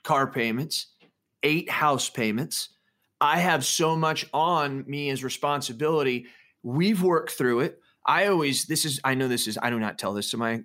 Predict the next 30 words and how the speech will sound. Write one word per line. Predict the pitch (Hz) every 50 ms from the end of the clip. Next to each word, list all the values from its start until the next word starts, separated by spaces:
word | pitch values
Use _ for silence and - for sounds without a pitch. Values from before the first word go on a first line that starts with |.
| - _
employees, | 117 117 110 135 127 127 131 131 127 -
but | 107 -
this | 120 113
is | - -
the | 117
way | 113 107 104
I | 95
think. | - - 110 120 147 135 - - - - - - - _ _
If | 139 135 127 120 - 135
you're | 160 180
not | 190 190 156 - 139
working | 139 143 139 135 131 123 123 117
out, | 120 123 131 -
there's | - 120 113
either | 123 120 120 110
one | 107 120 127 123
of | 117 -
two | - 113 110
things. | - 107 101 92 78 85 - -
You're | 107 117 127 135
either | 135 123 113 101
dumb | 87 113 117 131 151 156
as | 143
shit | - - 139 131 131 127
and | 127 110
you | 104
just | 104 113 110 -
don't | 123 127 131 113
get | 110 107 101
it, | 101 107 - -